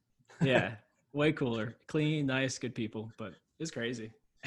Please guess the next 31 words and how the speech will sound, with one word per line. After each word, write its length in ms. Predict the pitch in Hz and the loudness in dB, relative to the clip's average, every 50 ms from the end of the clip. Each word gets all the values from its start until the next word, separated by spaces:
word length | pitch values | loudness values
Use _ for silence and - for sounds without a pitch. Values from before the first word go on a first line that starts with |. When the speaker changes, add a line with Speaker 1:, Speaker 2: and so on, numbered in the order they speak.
| - | -4
Speaker 2:
So 80 | - - | 0 4
what 120 | 143 165 | 6 8
do 40 | - | 8
you 100 | 220 247 | 8 8
remember 360 | 240 175 180 190 202 190 175 | 8 8 8 6 8 8 8
about 320 | 165 139 135 135 131 131 127 - | 8 10 8 8 8 6 4 0
when 120 | - 131 131 | 0 2 2
you 60 | 135 | 2
first 280 | 131 - 143 139 - - | 4 2 0 0 2 2
came 200 | 143 139 139 131 | 2 2 4 4
to 100 | - 131 | 4 4
America, 540 | 113 110 113 123 147 151 - - 104 95 92 | 4 6 6 6 4 2 2 0 -2 0 0
like, 160 | 92 95 95 | -2 -4 -2
differences 460 | - 113 - 120 113 - - 107 101 | -4 -4 -2 -4 -4 -2 -4 -6 -6
from 120 | - 104 95 | -6 -12 -4
South 200 | - 101 101 101 | -2 0 2 2
Africa? 340 | 107 110 107 95 - 87 - _ _ _ _ _ _ - - _ _ - _ - _ _ _ - | 0 0 -2 -6 -10 -12 -14 _ _ _ _ _ _ -20 -20 _ _ -20 _ -20 _ _ _ -2
Speaker 1:
Um, 480 | - 147 156 170 170 170 170 170 175 151 139 - - - - - - - - _ _ - - _ - _ _ | 0 0 2 2 2 2 2 0 0 -4 -6 -8 -12 -18 -20 -20 -20 -20 -20 _ _ -20 -20 _ -20 _ _
the 140 | - 151 147 | 0 0 4
thing 220 | - 180 208 247 | 6 8 8 8
that 100 | 269 254 | 10 8
I 80 | 214 185 | 8 8
remember, 420 | 160 143 135 131 139 147 165 156 | 8 8 6 6 6 6 6 6
like, 380 | 135 131 131 131 131 123 - - - _ | 6 6 4 2 0 -2 -2 -2 -14 _
right 400 | 190 196 185 165 131 131 127 139 | -18 -16 -10 0 4 6 6 6
off 140 | 160 147 - | 6 4 2
the 60 | 139 | -2
top 180 | - 151 143 131 | 0 0 0 2
of 60 | 143 | 0
my 100 | 131 113 | -2 -2
head 320 | - 117 117 127 - - | 0 0 2 2 0 0